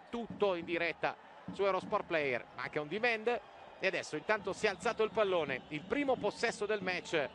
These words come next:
tra Sirigas e Segafredo. Se lo gioca la squadra in trasferta con la prima iniziativa di Kevin Panther, che muove la retina per il due a zero. Palleggia arresto e tiro, una delle grandi armi di un giocatore che ha avuto un impatto terrificante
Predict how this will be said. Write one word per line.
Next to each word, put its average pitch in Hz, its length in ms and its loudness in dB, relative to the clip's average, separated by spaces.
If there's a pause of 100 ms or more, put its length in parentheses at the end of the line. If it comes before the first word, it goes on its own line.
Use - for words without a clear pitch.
(340)
tra 165 160 0
Sirigas 220 480 0
e 190 40 -2
Segafredo. 190 520 0
Se 202 140 0
lo 202 120 4
gioca 202 300 2
la 185 60 2
squadra 226 240 0
in 208 80 -2
trasferta 180 680 0 (300)
con 196 120 2
la 170 120 2
prima 254 260 0
iniziativa 196 600 2
di - 240 -12
Kevin 285 420 2
Panther, 147 880 2
che 151 140 2
muove 226 360 2
la 202 120 -2
retina 151 440 0
per 151 160 -6
il 156 100 -6
due 202 180 2
a 165 100 0
zero. 120 640 -2 (340)
Palleggia 151 400 -2
arresto 170 320 -4
e 165 80 0
tiro, 151 320 0
una 147 260 -4
delle 143 220 -6
grandi 151 640 -2 (480)
armi 165 680 -2 (760)
di 165 80 0
un 175 80 -2
giocatore 175 500 0
che 160 60 -4
ha 156 40 0
avuto 170 200 -4
un 160 60 -4
impatto 170 580 -2
terrificante 185 1040 0